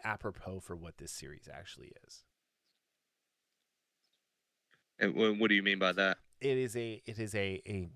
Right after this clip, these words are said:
Speaker 1: a, a lesser facsimile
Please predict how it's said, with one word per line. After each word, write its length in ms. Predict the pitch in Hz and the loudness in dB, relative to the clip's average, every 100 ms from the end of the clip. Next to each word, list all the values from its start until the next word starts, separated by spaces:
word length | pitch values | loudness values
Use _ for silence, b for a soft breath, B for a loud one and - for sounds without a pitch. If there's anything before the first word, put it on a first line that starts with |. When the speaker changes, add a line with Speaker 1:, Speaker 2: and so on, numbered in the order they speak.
| - | -12
Speaker 1:
a, 260 | 101 90 - _ _ _ _ _ _ | -10 -10 -12 _ _ _ _ _ _
a 80 | 117 | 2
lesser 640 | 107 104 120 - - 151 151 | 2 4 4 4 2 0 0
facsimile 960 | - 117 - - 92 87 85 82 80 | 0 0 0 -4 -2 -4 -6 -8 -12